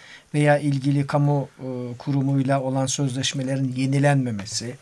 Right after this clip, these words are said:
veya çalışmış oldukları şirketlerin, e, özellikle bu ihale dönemlerinde ihaleyi alamayacağını anlayan şirketlerin kendisini bütün mal varlıklarını azaltarak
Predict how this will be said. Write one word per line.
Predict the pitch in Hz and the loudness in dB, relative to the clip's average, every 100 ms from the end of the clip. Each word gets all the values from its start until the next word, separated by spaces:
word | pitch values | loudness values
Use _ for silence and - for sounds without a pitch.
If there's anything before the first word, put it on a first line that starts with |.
| - - - - 143 | -20 -20 -20 -12 -8
veya | 127 170 170 156 147 | 2 4 4 2 0
çalışmış | 160 151 143 151 - | -2 -2 -4 -6 -4
oldukları | 156 139 139 147 139 | -2 -4 0 0 2
şirketlerin, | 131 147 131 147 139 - 139 139 135 139 | 0 -2 -4 -6 -6 -4 -2 0 -2 -4
e, | 127 123 127 | -6 -8 -4
özellikle | 143 151 147 139 | -2 0 -2 -4
bu | 135 | -2
ihale | 147 135 135 139 139 | 0 0 0 0 0
dönemlerinde | 139 135 131 131 131 131 127 131 - - - _ | 0 -2 -2 -2 -2 -2 -2 -4 -6 -20 -20 _
ihaleyi | 156 139 139 139 143 | 0 2 2 2 2
alamayacağını | 147 139 151 143 135 131 135 127 135 | 2 0 0 0 -2 -2 -4 -2 -4
anlayan | 139 143 135 139 135 | 0 2 2 0 0
şirketlerin | - 123 135 131 - 131 131 127 | -2 -4 -6 -8 -4 -4 -4 -6
kendisini | - 143 139 127 - 139 135 | -4 0 0 0 0 0 -4
bütün | 135 - | -4 -2
mal | 139 139 139 131 | 0 2 2 0
varlıklarını | 135 127 123 127 123 127 | -2 -4 -6 -6 -4 -4
azaltarak | 135 135 131 123 143 123 123 | -2 0 -2 -2 -2 -2 -6